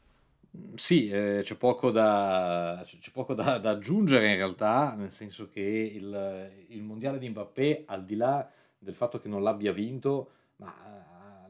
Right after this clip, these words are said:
lo ha rivelato secondo me, ehm, forse anche più di Messi, eh, anche se poi questi paragoni lasciano il tempo che trovano, cioè le, le giocate, eh, che ha fatto Messi in questo mondiale, non tanto, non solo come,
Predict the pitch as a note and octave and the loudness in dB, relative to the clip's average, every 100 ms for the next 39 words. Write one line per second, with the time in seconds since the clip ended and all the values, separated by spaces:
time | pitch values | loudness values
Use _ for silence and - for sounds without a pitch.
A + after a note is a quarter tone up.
0 | G#2 F#2+ G#2 G#2 G#2 G#2+ G#2 G2+ A#2 A#2 | -20 -20 -12 -2 0 0 2 2 0 -4
1 | - G#2 G2 F#2+ G#2 A#2 A2+ - - G2+ | -12 -10 -8 -4 -2 0 -2 -4 -12 -12
2 | F#2+ F#2 F#2 F#2 - - A2 - G#2 G#2+ | -10 -12 -14 -18 -18 -16 -14 -4 -2 -2
3 | A2+ G#2 A2+ - A#2 D3+ D3+ A#2+ A2+ A2 | -4 -8 -10 -10 -6 -4 -2 -2 0 0
4 | G2+ - - G#2+ F2+ G2+ G#2 G#2+ A2 A2 | 0 -2 -2 -4 -4 -6 -8 -6 -8 -8
5 | G#2 G2 B2 A#2+ G2+ - _ _ - - | -12 -4 2 2 2 -4 _ _ -16 -12
6 | A2+ G2+ A2 G#2 A#2 A#2+ G2+ G2 - G#2+ | -6 0 2 2 2 2 0 0 -2 -6
7 | G2+ F#2+ F#2 G2+ F#2 F#2 F#2+ G2+ G2+ F2 | -4 -4 -6 -8 -10 -10 -10 -2 0 0
8 | F2+ F2 G2+ F#2 F2 E2+ F2 E2+ E2+ E2 | -4 -8 -8 -6 -6 -8 -8 -8 -10 -12
9 | E2 E2 F2 F2+ F#2+ A2+ A2+ - G2+ - | -14 -12 -10 -10 -2 0 0 0 -2 -2
10 | - - _ G2+ G2+ F2 F#2 G#2 - G2+ | -10 -20 _ -18 -16 -12 -10 -8 -6 -4
11 | G#2 G#2+ - G#2+ G2 G2 F#2 F2 G#2 G#2+ | -2 -2 -4 -2 -2 -2 -4 -6 -8 -8
12 | G2 G2 G#2 G#2+ G2 A#2+ D#3 C3+ A#2 B2+ | -6 -2 0 0 0 -2 -4 0 2 2
13 | A#2+ A2 A2 G#2 - B2 A2+ - G2+ G2+ | -2 -4 -4 -6 -6 -4 -4 -4 0 0
14 | F#2+ | 0